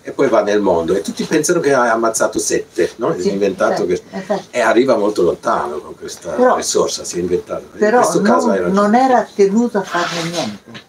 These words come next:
Speaker 1: Sì, sì.
Speaker 2: Cioè la, la libertà di rischiare è proprio la potenza della persona.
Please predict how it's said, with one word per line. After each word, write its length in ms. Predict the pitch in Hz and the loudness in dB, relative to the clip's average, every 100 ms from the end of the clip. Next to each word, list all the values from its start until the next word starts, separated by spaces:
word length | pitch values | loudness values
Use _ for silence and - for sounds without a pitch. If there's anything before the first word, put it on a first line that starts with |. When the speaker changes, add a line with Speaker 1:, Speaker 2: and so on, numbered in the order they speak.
| _ | _
Speaker 1:
Sì, 200 | - 127 | -12 -10
sì. 100 | - 175 _ | -10 -14 _
Speaker 2:
Cioè 220 | 196 160 | 0 2
la, 220 | 151 180 | 2 2
la 140 | 175 180 | 4 4
libertà 640 | 196 185 196 190 - 262 | 2 2 2 2 0 0
di 200 | 185 165 | 2 2
rischiare 960 | 165 165 - - 139 101 104 120 143 - _ _ _ _ _ _ _ _ | 2 0 -4 0 0 0 -2 -4 -6 -12 _ _ _ _ _ _ _ _
è 140 | 156 | -16
proprio 680 | - 196 170 - 208 190 - _ _ _ _ _ _ _ 139 - _ _ - | -8 -2 -2 0 0 0 -2 _ _ _ _ _ _ _ -20 -20 _ _ -8
la 140 | 147 | -6
potenza 720 | - 147 156 143 110 - - - _ _ - - - | -4 -4 -4 -2 -4 -8 -12 -14 _ _ -20 -20 -18
della 180 | - 110 | -16 -16
persona. 580 | 95 95 - 107 - | -16 -16 -16 -16 -20